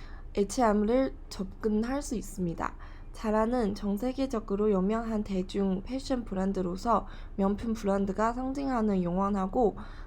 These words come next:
클래식한 것과 서로 대응하면서 계속 패션 소비 시대의 훌륭한 사례입니다. 자라의 발전 과정을 들이켜보면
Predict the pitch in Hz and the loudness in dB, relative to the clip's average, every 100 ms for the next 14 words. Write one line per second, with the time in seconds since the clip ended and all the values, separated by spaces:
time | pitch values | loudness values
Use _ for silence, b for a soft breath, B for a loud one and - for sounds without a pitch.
0 | B - 247 254 - - 247 226 208 190 | B -2 2 2 0 -4 -2 2 2 4
1 | 247 269 269 - - 254 254 240 226 196 | 6 6 4 -6 -2 0 4 2 0 0
2 | 196 220 226 208 196 202 233 180 B B | 0 0 0 0 0 0 0 0 B B
3 | B - 190 214 208 - 254 262 254 262 | B -2 2 2 0 -2 -2 0 0 0
4 | 254 247 254 240 220 233 254 262 269 277 | 0 -2 -4 -2 0 0 -2 -2 -2 0
5 | 247 226 214 202 196 - - - B B | 0 -2 0 0 -2 -2 -6 -6 B B
6 | B B B - 269 262 226 214 - - | B B B 0 4 6 6 4 -2 -12
7 | - 254 262 269 269 - 214 220 247 240 | -2 4 6 4 2 0 0 2 -2 0
8 | 208 190 202 196 226 240 233 - - - | -2 0 2 2 2 0 -2 -8 -12 -6
9 | 254 226 226 233 220 190 202 233 | -2 -2 0 -2 0 0 4 2